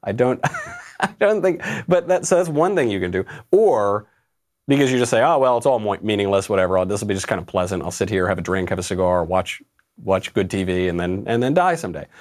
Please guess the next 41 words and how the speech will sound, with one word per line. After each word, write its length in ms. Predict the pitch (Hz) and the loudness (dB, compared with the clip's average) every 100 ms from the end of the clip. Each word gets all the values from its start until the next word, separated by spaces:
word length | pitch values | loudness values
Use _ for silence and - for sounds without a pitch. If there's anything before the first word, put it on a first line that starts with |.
| - - _ 151 | -20 -20 _ 0
But 280 | 156 151 | 0 2
the, 120 | 131 131 | -2 0
the 140 | 135 | 2
alternative 420 | 127 123 190 120 | 2 2 2 2
is 120 | 92 - - - | -2 -6 -10 -2
you're 140 | 117 | 0
just 200 | 131 - | 2 0
so, 380 | 135 110 101 - - | 0 2 0 -4 -6
you're 180 | 107 104 | -4 -4
so 520 | - 127 117 101 - _ 95 | 2 4 4 2 -4 _ -4
anxious, 580 | 127 156 - - - | -2 0 -2 -4 -4
you're, 180 | 87 87 | -6 -6
you're 140 | 92 98 | -4 -4
so 400 | - 120 113 107 - - | 0 2 2 -2 -12 -6
shocked 540 | - - 127 139 - | -2 2 2 2 -2
and 80 | 104 | -4
horrified 680 | 98 113 131 - 85 65 80 | 2 4 4 2 -2 -4 -8
at 80 | - | -4
the 60 | |
reality 580 | 92 92 90 104 110 87 | -2 0 2 2 0 -4
that 220 | 73 - 98 | -8 -6 -2
you're 220 | 90 85 - - - - | -2 -4 -12 -20 -20 -12
staring 480 | - - 117 110 110 | -6 0 2 2 0
into 160 | 101 | 0
the 120 | 95 90 | 0 0
abyss 500 | 90 110 - - - - - - | 2 2 0 -6 -16 -20 -8 0
that 160 | 120 | 0
you, 320 | 117 110 107 - | 0 0 0 0
you 160 | 110 107 | 0 0
just 480 | 110 135 117 - | 4 2 2 -4
go 160 | - 98 | 0 0
crazy. 420 | - 90 85 - - | 0 -2 -2 -6 -4
And 140 | 117 | -2
that, 100 | 127 | 0
that 300 | 147 156 175 | 0 2 2
is 200 | 170 160 | 2 0
what's 180 | 151 123 | 0 0
happened 360 | 127 113 110 90 | 2 0 0 -4
with 140 | 90 | -4
the 80 | - | -2
left. 400 | 95 87 - - | -2 -2 -6 -20